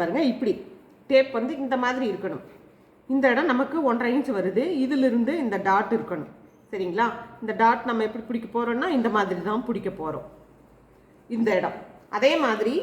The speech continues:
இதுக்கு வந்து இந்த சைட்லேருந்து அங்கே இந்த அக்குள் பகுதியிலேருந்து வரும் இல்லையா இந்த டாட்டு, இதுக்கு வந்துட்டு இங்கேயும் ஒரு ஒன்றரை இன்ச் கேப் கொடுங்க.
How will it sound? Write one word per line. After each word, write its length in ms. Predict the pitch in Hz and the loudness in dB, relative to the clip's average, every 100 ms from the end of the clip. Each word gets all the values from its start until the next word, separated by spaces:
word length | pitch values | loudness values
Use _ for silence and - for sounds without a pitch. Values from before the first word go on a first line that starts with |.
| - - 220 | -6 -10 -2
இதுக்கு 240 | 302 370 370 254 | 2 2 4 2
வந்து 220 | 226 285 494 - - - _ _ _ _ - 285 | 4 0 0 -8 -18 -20 _ _ _ _ -6 -2
இந்த 140 | 302 302 | 0 2
சைட்லேருந்து 480 | 262 262 233 226 208 180 | 2 4 4 2 0 0
அங்கே 220 | 254 247 254 | 0 0 0
இந்த 120 | 220 202 | 0 0
அக்குள் 280 | - 339 277 | 0 0 2
பகுதியிலேருந்து 580 | 262 240 233 226 262 202 | 0 2 2 2 2 2
வரும் 260 | 185 175 - - | 0 0 -6 -2
இல்லையா 300 | 185 175 156 - - - - _ 233 | 2 2 0 -4 -18 -20 -20 _ 0
இந்த 160 | 247 202 | 2 4
டாட்டு, 300 | 196 190 131 - - - - _ | 2 2 -6 -10 -20 -20 -20 _
இதுக்கு 200 | 247 - 247 | -8 -2 -2
வந்துட்டு 260 | 220 - 302 | -2 -2 2
இங்கேயும் 420 | 254 247 269 320 247 | 2 4 4 4 4
ஒரு 160 | 220 320 427 - - - 208 | 4 2 -2 -10 -20 -12 -2
ஒன்றரை 240 | 233 233 247 | 0 0 0
இன்ச் 160 | 262 269 190 | -2 -4 0
கேப் 240 | 196 196 - | 0 0 -6
கொடுங்க. 240 | 180 151 | -4 -4